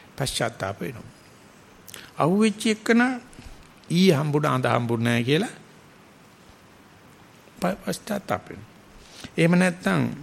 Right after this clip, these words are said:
මේ හම්බ වෙච්ච ආනාපානට බාධා කරන සද්ද ඇහුණයි කියලා සද්දත් එක්ක වෛර කරනවා. මේ හම්බ කරගත්ත ආනාපානට බාධා කරනවා කියලා වේදනාවක් ඇති වුණා කියලා වේදනාවත් එක්ක වෛර කරනවා.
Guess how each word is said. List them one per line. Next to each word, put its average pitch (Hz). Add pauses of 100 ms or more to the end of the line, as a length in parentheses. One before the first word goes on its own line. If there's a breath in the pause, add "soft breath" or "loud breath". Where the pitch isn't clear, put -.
(1000)
මේ 131
හම්බ 143
වෙච්ච 196
ආනාපානට 165
බාධා 147
කරන 170
සද්ද 143
ඇහුණයි 185
කියලා 240
සද්දත් 240
එක්ක 151
වෛර 95
කරනවා. - (800 loud breath)
මේ 170
හම්බ 143
කරගත්ත 180
ආනාපානට 170
බාධා 131
කරනවා 180
කියලා 185
වේදනාවක් 135
ඇති 170
වුණා 190
කියලා 226
වේදනාවත් 208
එක්ක 190
වෛර 104
කරනවා. -